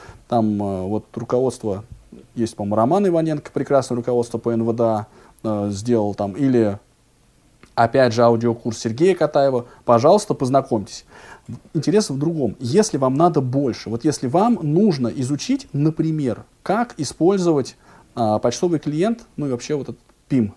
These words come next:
Personal Information Manager, да, м, м, Microsoft Outlook, и вам это надо для работы, да, и вам, вот что вам делать в этой ситуации? Вам надо садиться и перерывать интернет. То есть вам надо с компьютером бороться, вам надо потратить очень много времени для того, чтобы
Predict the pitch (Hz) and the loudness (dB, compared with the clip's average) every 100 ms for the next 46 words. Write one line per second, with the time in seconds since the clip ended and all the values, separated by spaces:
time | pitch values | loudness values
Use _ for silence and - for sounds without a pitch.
0 | - 156 147 135 120 117 - - 120 123 | 0 0 0 -2 -2 -2 -6 -8 -8 -6
1 | 135 123 - 120 110 101 101 101 120 190 | -6 -6 -4 -2 -2 -6 -10 -10 -8 -10
2 | - - - - - - 104 131 127 135 | -12 -20 -20 -20 -20 -16 -10 -4 -2 -2
3 | 131 147 160 156 165 170 147 151 - 135 | 0 2 2 4 2 2 -2 -2 0 -2
4 | 135 107 - - _ _ _ _ _ _ | -2 -6 -10 -16 _ _ _ _ _ _
5 | - - - 139 139 180 247 208 180 175 | -20 -18 0 0 4 2 4 2 2 0
6 | 143 120 123 156 160 156 139 92 - - | 0 -2 -2 0 -2 -4 -4 -6 -10 -20
7 | _ _ _ _ _ _ - 156 - 143 | _ _ _ _ _ _ 0 0 0 2
8 | 190 190 175 185 _ 165 180 - 240 226 | 4 4 0 -12 _ -2 -2 2 0 2
9 | 185 151 127 107 - 127 120 113 - 120 | 0 -2 -4 -6 -6 -2 -2 -4 -6 -6
10 | 98 - - _ _ _ _ 147 180 185 | -6 -14 -20 _ _ _ _ 2 4 4
11 | 165 170 202 302 - 160 156 151 180 226 | 4 4 2 0 -2 0 2 4 4 2
12 | 190 175 180 135 - 135 175 185 185 160 | 0 -2 -4 -4 -4 -2 2 2 4 2
13 | 151 - - 160 262 190 135 151 160 113 | 0 -2 -4 -4 -4 -2 2 4 4 0
14 | - 151 156 156 160 151 - 165 147 151 | -2 -2 -2 -2 -4 0 0 0 -2 -2
15 | 143 135 247 285 180 127 127 139 180 262 | -2 -2 -2 -2 -2 -4 -4 -2 -2 -4
16 | - 196 170 | -2 0 0